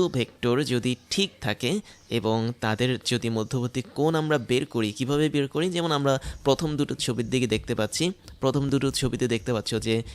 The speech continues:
এটা একটা গ্রিন কালারের ভেক্টর আর এটা হচ্ছে ইয়েলো কালারের ভেক্টর, এবং দুটো ভেক্টর যখন তাদের পাদবিন্দু বা ইনিশিয়াল পয়েন্টে যুক্ত হয়েছে তখন তাদের মধ্যবর্তী কোণ কথার কথা ধরো ষাট ডিগ্রি হলো, এবং যখন সেম দুটো ভেক্টরকে আমরা যখন শীর্ষবিন্দুতে যুক্ত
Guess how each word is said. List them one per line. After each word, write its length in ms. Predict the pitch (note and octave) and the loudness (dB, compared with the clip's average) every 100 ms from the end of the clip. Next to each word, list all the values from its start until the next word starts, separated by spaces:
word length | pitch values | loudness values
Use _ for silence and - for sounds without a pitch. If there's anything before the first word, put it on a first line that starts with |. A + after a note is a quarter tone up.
| - - | -8 -2
এটা 100 | A2 | -2
একটা 120 | - A2+ | -2 0
গ্রিন 180 | A2+ A2+ | 0 0
কালারের 300 | B2+ C3 C3+ B2+ | 0 2 2 0
ভেক্টর 240 | C#3 G3 D#3+ | -2 2 2
আর 60 | A#2 | 2
এটা 100 | G#2+ A2 | 0 -4
হচ্ছে 160 | - A#2+ | -2 2
ইয়েলো 220 | A#2 A2+ A#2 | 2 2 2
কালারের 300 | A#2+ A2+ A2+ | 2 2 2
ভেক্টর, 280 | D3 - G2 - - - - A2+ | 0 0 -2 -2 -10 -14 -4 0
এবং 180 | A2+ A#2 A#2 - A2+ | 2 2 0 -6 -2
দুটো 180 | B2+ E3+ | 0 2
ভেক্টর 280 | E3+ - E3 D#3 A#2 | 0 0 -2 2 0
যখন 260 | - B2 D#3 C3+ | 0 -4 -4 -4
তাদের 220 | A2 A#2 A#2+ - - - | 0 0 0 -6 -12 -2
পাদবিন্দু 480 | A#2 D3 E3 C3+ B2 | 0 2 0 0 0
বা 40 | A#2 | 0
ইনিশিয়াল 320 | B2+ C3 D3 C#3+ | 0 0 0 0
পয়েন্টে 260 | C#3 C#3 C3 B2 | 0 0 0 0
যুক্ত 200 | A#2 C#3 D3+ | -2 0 2
হয়েছে 280 | G#2+ - B2+ - - - B2+ | 2 2 -2 -4 -18 -6 -2
তখন 180 | F3 E3 | -2 0
তাদের 160 | D3+ C#3+ C3 | 2 2 2
মধ্যবর্তী 480 | A#2 C#3+ C3+ - C3 | 2 0 0 -2 -2
কোণ 120 | G#2+ C#3+ - - | 0 -2 -2 0
কথার 220 | E3 D3+ | 2 2
কথা 140 | D3 C#3+ C3+ | 2 0 4
ধরো 160 | B2+ A#2+ - | 2 2 -2
ষাট 160 | - B2 A#2 | -2 0 0
ডিগ্রি 200 | A2+ A2 | 0 -2
হলো, 160 | F#2 D2+ - - - - - C#3+ | -2 -4 -6 -16 -16 -10 0 0
এবং 140 | F#3+ F#3 D#3 | 0 0 0
যখন 200 | E3 D#3 D#3+ | 0 -2 -2
সেম 200 | - D#3+ F3 D#3 | 0 0 2 0
দুটো 160 | D#3 C#3+ | 2 0
ভেক্টরকে 400 | C3 C#3+ C3+ C3+ B2 | 0 0 -2 0 -2
আমরা 160 | B2 B2 A#2 | 0 0 0
যখন 200 | B2 B2+ B2+ | -2 -2 -2
শীর্ষবিন্দুতে 640 | A#2 - B2 B2+ B2+ C3 A#2+ | -4 -2 0 2 2 0 -2
যুক্ত 200 | C#3 | -2